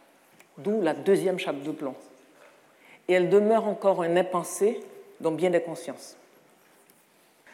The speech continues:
Les premiers qui écrivent des œuvres littéraires sur Haïti, dans la modernité, relatent la dimension cruelle de la révolte, mais jamais, ou si peu, la démesure des violences subies par les esclaves.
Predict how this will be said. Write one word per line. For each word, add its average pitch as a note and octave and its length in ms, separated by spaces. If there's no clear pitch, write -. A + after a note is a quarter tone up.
Les G#3 100
premiers C#4+ 380
qui C4 120
écrivent A#3 340
des F#3 240
œuvres F3+ 240
littéraires F#3 600
sur D#3 500
Haïti, E3 500
dans E3 140
la D#3 80
modernité, D3+ 560
relatent A3+ 440
la G3+ 100
dimension F#3+ 480
cruelle A3 640
de F3+ 80
la E3 120
révolte, D#3 540
mais E3+ 120
jamais, F3 600
ou - 40
si - 300
peu, G3 300
la D#3+ 100
démesure G#3 720
des F3 140
violences F3+ 400
subies F3 360
par D3+ 240
les D#3 220
esclaves. C3+ 380